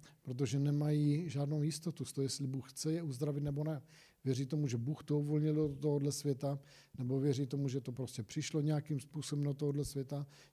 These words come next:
Někteří můžou věřit tomu, že Satan to uvolnil do tohohle světa. Ono je úplně jedno, jakým způsobem to přišlo. Rozhodující jsou ty pasáže, ve kterých Ježíš jednoznačně prostě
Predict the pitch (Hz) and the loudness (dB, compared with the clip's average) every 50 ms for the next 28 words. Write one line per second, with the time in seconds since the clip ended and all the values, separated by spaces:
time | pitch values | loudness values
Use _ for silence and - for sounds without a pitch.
0 | _ 143 135 120 151 131 120 131 139 156 156 151 156 147 156 151 139 147 139 151 | _ -4 -2 0 2 2 4 4 4 4 4 4 4 6 4 4 2 2 0 0
1 | 143 143 127 107 110 - - 131 123 - 156 156 147 151 151 147 143 143 147 147 | 0 0 0 -2 -4 -4 -4 -6 -2 0 0 2 2 2 2 2 2 2 2 4
2 | 151 151 147 147 147 139 147 143 139 147 147 135 - - 139 127 - 147 147 147 | 4 4 4 2 2 2 2 0 0 0 0 -2 -2 -4 -4 -2 -2 -4 -4 -6
3 | - - - - - - - - _ - 135 131 139 185 196 156 - 175 165 160 | -8 -16 -20 -20 -20 -20 -20 -16 _ -4 -2 0 0 0 -2 -2 0 2 4 4
4 | 151 160 160 151 139 131 120 - 143 139 - - - - 135 - - - 143 147 | 4 4 4 2 0 0 0 -2 -4 -4 -6 -6 -8 -8 -6 -4 -2 -2 -2 -2
5 | 139 - 147 - - 135 120 - - 139 143 151 151 - - - - - _ _ | -2 -2 -4 -4 -4 -6 -6 -4 -2 -2 -2 -2 -4 -6 -12 -20 -20 -20 _ _
6 | _ 131 131 127 131 139 147 151 151 147 - - 131 - - 143 123 139 143 - | _ -4 -2 0 0 2 4 4 2 2 0 -4 -4 -4 -4 -4 -4 -4 -4 -4
7 | 139 120 - - 139 135 135 123 131 143 143 139 143 - 123 131 120 - - 131 | -4 -4 -2 -2 0 0 0 0 0 0 0 0 -4 -6 -8 -8 -6 -4 -2 -2
8 | 135 123 - - 131 123 117 127 117 - 139 135 123 135 127 117 123 131 117 - | -2 -2 -2 -2 -2 -2 -2 -4 -4 -4 -6 -4 -2 -2 -4 -2 -4 -4 -4 -6
9 | - - 131 127 131 120 - - - - - - _ _ _ _ _ _ _ _ | -6 -4 -2 -4 -4 -6 -8 -18 -20 -20 -20 -20 _ _ _ _ _ _ _ _
10 | _ _ _ _ _ _ _ _ - 139 120 - - - 127 127 123 123 | _ _ _ _ _ _ _ _ -10 -6 -6 -6 -2 2 2 4 4 2